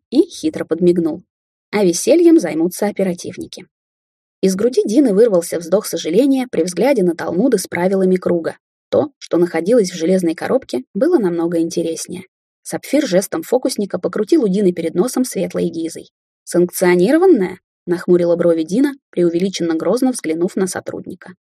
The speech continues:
Сапфир вытянулся в струнку, словно солдат перед генералом. «Обижаешь, босс. Всегда только санкционированные». Дина приняла гизу, пальчики покрутили светлую трубочку. Она медлила.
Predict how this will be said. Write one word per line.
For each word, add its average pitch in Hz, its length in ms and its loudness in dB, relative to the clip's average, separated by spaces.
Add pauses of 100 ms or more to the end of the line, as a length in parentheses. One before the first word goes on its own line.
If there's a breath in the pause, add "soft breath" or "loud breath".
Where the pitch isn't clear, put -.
(340)
Сапфир 240 440 0
вытянулся 170 520 -2
в - 60 -12
струнку, 262 480 0
словно 349 320 0
солдат 156 400 -6
перед 165 200 -4
генералом. 165 560 -4 (420)
«Обижаешь, 170 640 -2
босс. 160 300 -4 (260)
Всегда 165 460 -2
только 185 360 2
санкционированные». 165 1120 -2 (560)
Дина 311 240 4
приняла 180 360 0
гизу, 269 360 -4 (160)
пальчики 233 380 -4
покрутили 175 460 -4
светлую 165 440 0
трубочку. 165 540 -4 (280)
Она 175 340 -4 (120)
медлила. 156 480 -6